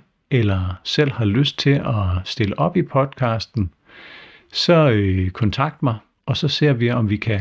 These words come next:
finde ud af noget. Hvis du deltager, så sker det med, kun med din stemme, og vi kan lave dit navn om,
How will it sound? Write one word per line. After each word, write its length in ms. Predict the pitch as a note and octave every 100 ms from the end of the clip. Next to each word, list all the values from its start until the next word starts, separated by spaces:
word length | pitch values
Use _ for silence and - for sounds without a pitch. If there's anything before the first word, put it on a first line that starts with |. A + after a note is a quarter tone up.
| F#2
finde 300 | - A2+ B2
ud 100 | B2+
af 100 | A2+
noget. 220 | G2+ A#2
Hvis 140 | A#2+ -
du 80 | -
deltager, 440 | E3 E3 - C#3 C3+
så 280 | C#3+ C3 -
sker 300 | - - B2+
det 140 | A2+
med, 200 | G2+ F#2+ F#2 F#2
kun 200 | - E3
med 100 | A#2+
din 160 | G#2
stemme, 500 | F#2+ - D3 F#3 G#3 -
og 160 | C#3+
vi 60 | C3
kan 220 | C3+ B2+
lave 180 | A2+ A2+
dit 180 | G#2+ F#2
navn 320 | A2 A#2+ A#2+
om, 260 | - C#3+